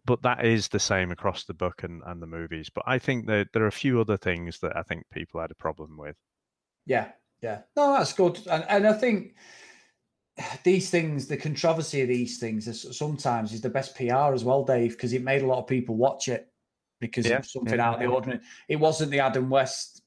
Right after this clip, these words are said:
Speaker 2: version of Batman or Batgirl or whatever, you know, it, it wasn't that, or even the George Clooney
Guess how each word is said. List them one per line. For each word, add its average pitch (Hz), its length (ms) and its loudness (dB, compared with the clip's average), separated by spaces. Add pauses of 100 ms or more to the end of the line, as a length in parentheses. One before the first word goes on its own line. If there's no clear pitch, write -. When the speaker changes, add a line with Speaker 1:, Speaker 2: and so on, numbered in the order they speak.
(100)
Speaker 2:
version 120 400 2
of 110 100 -4
Batman 117 420 -2
or 113 180 -4
Batgirl 120 560 0
or 110 180 -4
whatever, 113 460 -4
you 113 140 -6
know, 110 100 -6
it, 120 280 -8 (100)
it 123 180 -2
wasn't 123 400 2
that, 120 240 2
or 113 240 2 (300)
even 135 240 4
the 120 80 4
George 123 360 4
Clooney 127 460 2